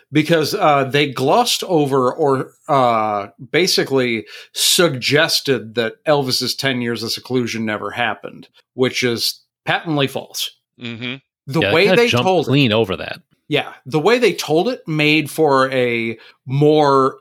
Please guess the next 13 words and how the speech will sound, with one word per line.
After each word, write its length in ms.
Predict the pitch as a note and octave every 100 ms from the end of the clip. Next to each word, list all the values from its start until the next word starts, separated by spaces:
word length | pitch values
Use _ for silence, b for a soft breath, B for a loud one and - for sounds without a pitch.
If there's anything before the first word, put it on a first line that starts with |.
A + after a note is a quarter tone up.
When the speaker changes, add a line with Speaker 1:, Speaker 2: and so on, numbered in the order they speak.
| -
Speaker 1:
interesting 760 | F3 E3+ D3+ F#3+ D#3+ C#3+ C3 -
traditional 500 | - D3+ D3 - A#2
narrative, 640 | G2+ A2 B2 F3 C4 - - _ _ _
but, 300 | D3 C3+ - _ _
like, 460 | E3 C3+ A#2+ - - -
yeah, 220 | C3+ A2+
that's 360 | B2 B2 - -
not 240 | D3+ -
quite 260 | - D3+ C#3+
the 80 | B2
way 140 | A2+
it 80 | G2
happened. 400 | G2 - -